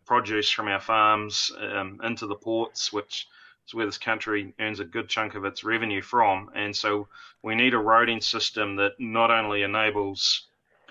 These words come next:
uh, rural folk and people in regions to be able to themselves get to town, but also, you know, efficient in terms of conveying those goods to sale,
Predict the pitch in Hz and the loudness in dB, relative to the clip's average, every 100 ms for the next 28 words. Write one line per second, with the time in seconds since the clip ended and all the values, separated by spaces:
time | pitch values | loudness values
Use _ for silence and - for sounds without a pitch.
0 | - _ _ - 101 101 101 98 107 113 | -20 _ _ 2 4 6 6 4 0 2
1 | 117 107 113 110 101 117 117 104 98 113 | 2 2 2 2 0 -4 -2 -2 0 0
2 | 117 104 98 110 101 107 98 98 - 101 | 0 -4 -6 -4 0 2 2 -2 -6 -10
3 | 95 - 120 120 - 98 - - 104 104 | -4 0 2 2 -2 -6 -8 -2 0 0
4 | 98 110 113 110 101 98 - _ - - | 0 -2 -2 0 0 0 -6 _ -20 -20
5 | _ _ 113 104 98 101 - 123 - 98 | _ _ -2 0 0 -2 -2 0 0 0
6 | 101 98 - 110 101 101 - 104 95 107 | -6 -8 -4 -4 -4 -6 -6 -6 2 4
7 | 110 104 98 98 95 - - 107 - 117 | 4 2 0 0 0 -2 -4 -6 0 2
8 | 104 98 - - - _ - - 104 - | 2 0 0 0 -4 _ -8 -4 -2 0
9 | 113 110 95 104 120 | 4 4 4 0 -4